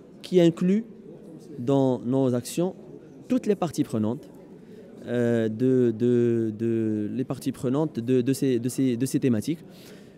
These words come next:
Par exemple, pour le transport, nous avons vu qu'il y a une vraie problématique pour le renouvellement des parcs roulants, euh, des camions et des bus, avec un âge moyen supérieur à vingt ans,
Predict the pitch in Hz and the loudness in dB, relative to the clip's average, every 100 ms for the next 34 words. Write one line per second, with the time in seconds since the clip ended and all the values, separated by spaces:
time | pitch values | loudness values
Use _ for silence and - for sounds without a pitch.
0 | - - 151 165 156 151 131 127 127 120 | -8 4 6 6 4 4 4 4 0 0
1 | 170 185 156 - - - 147 143 131 120 | 2 4 2 -8 -8 2 4 6 4 4
2 | 135 - - - - - - - 156 123 | 2 -2 -8 -20 -20 -20 -20 4 6 6
3 | 151 127 135 123 117 160 160 127 117 117 | 4 2 4 4 2 0 -2 2 2 2
4 | 113 110 110 147 - - 113 123 135 - | 0 0 0 -2 -6 -10 -4 -2 -2 -4
5 | 110 113 139 - - - - - - - | 0 0 0 -4 -20 -20 -20 -20 -20 -20
6 | - - 113 113 110 139 147 143 131 113 | -12 -4 0 2 2 2 4 4 4 2
7 | 117 175 - 131 135 147 143 156 127 127 | 2 0 -2 0 2 4 6 6 6 4
8 | 139 143 135 147 143 127 117 110 131 156 | 6 6 4 0 0 2 2 0 0 0
9 | 208 | -2